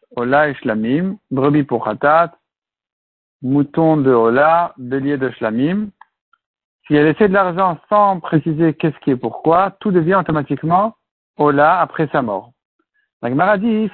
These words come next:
ce n'est que dans le cas où il a laissé de l'argent. Mais s'il a laissé des animaux, alors automatiquement,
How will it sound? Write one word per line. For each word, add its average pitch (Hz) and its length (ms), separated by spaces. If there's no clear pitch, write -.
ce 185 60
n'est 196 140
que 202 100
dans 175 120
le 160 60
cas 214 100
où 196 40
il 185 40
a 175 60
laissé 165 180
de 180 60
l'argent. 143 340
Mais 120 240
s'il 214 100
a 202 60
laissé 175 580
des 135 220
animaux, 135 580
alors 208 300
automatiquement, 220 880